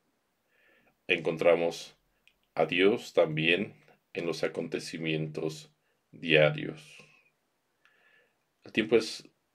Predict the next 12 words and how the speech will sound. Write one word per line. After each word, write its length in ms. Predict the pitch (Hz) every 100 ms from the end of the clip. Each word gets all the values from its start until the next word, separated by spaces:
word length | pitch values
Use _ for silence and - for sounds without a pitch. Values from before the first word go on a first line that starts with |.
| _ -
ordinario, 560 | 85 95 82 82 85
es 60 | 85
muy 180 | 82 80
importante, 880 | 80 78 - 82 82 80 76 - - _ _ _ _ _ _ _ _ _ _ _ _ _ _ _
porque 1120 | 87 82 80 - 85 82 82 82 82 - - _ _ _ _ _ _ _ _ -
consagra 1000 | 90 82 - 85 85 87 104 120 - _ _ _ _ -
nuestra 320 | 82 76 85
vida 340 | 78 78 78 78
ordinaria 840 | 73 78 78 78 78 76 - - _ _ _ _ -
al 220 | 92 90
Señor. 420 | - - 98 101 - - - _ _ _ _ _ _ _ _ _ _ _ _ _ _ _ _ _ _ _ _ _ _ _ _ _ _ _ _ _ _ _ _ _ _ _ _ _ _ _
Nos 600 | 90 85 85 85 - -